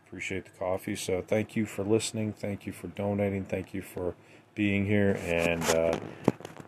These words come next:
please continue to support. I appreciate you guys just by coming by and just listening. Thanks again,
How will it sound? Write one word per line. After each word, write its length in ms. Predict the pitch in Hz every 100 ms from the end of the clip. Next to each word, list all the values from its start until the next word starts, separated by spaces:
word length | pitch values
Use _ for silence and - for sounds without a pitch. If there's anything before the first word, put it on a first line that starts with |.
| - - -
please 280 | 110 101 -
continue 420 | 98 110 104 95
to 80 | 90
support. 380 | - - 87 85
I 60 |
appreciate 640 | 95 104 98 - 95 92 90
you 80 |
guys 180 | 92 87
just 260 | - 98 -
by 140 | 95
coming 340 | - 101 104 95
by 220 | 87 82
and 140 | 80
just 200 | 92 -
listening. 400 | 92 82 - 78 - - - - - -
Thanks 380 | - - 113 -
again, 460 | 113 135 139 139